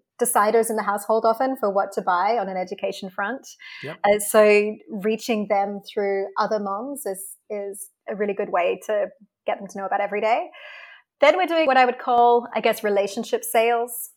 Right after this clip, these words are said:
Speaker 1: So reaching out to P T A groups, P T O groups and saying, Hey, you know, are you running a booster? Are you running a fundraiser? Um, would you like to have every day as one of the,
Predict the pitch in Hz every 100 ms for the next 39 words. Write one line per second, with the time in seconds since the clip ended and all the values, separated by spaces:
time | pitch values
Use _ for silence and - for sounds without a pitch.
0 | _ - 226 208 226 220 226 214 196 -
1 | 226 - 214 220 208 208 208 208 - 196
2 | 196 196 - 214 214 196 202 196 196 196
3 | - 190 - 202 196 - 269 233 202 196
4 | 190 - _ - 214 208 214 214 214 208
5 | 226 226 - 202 190 190 202 202 - 226
6 | 214 185 190 190 190 202 - - - 196
7 | 196 - - 220 214 214 196 - 208 208
8 | 196 196 196 190 196 185 - 202 202